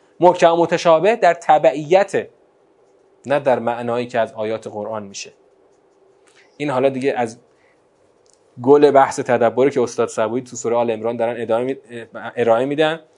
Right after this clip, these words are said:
همین هفته پنجشنبه بیستمین جلسه بود. حتماً جلسات رو پیگیری بکنید. مباحث بسیار نابید اونجا مطرح می‌شه که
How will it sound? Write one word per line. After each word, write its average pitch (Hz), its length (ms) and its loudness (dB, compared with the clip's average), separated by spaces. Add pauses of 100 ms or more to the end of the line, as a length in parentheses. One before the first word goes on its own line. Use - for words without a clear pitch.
(360)
همین 123 320 -6
هفته 123 240 -6
پنجشنبه 120 420 -4
بیستمین 120 400 -6
جلسه 110 420 2
بود. 104 160 -6
حتماً 120 300 -4
جلسات 117 440 -2
رو 123 60 -6
پیگیری 117 400 -8
بکنید. 135 480 -4 (340)
مباحث 120 460 0 (200)
بسیار 165 460 2
نابید 147 360 -2
اونجا 131 260 -2
مطرح 127 320 -2
می‌شه 123 240 -8
که 123 260 -6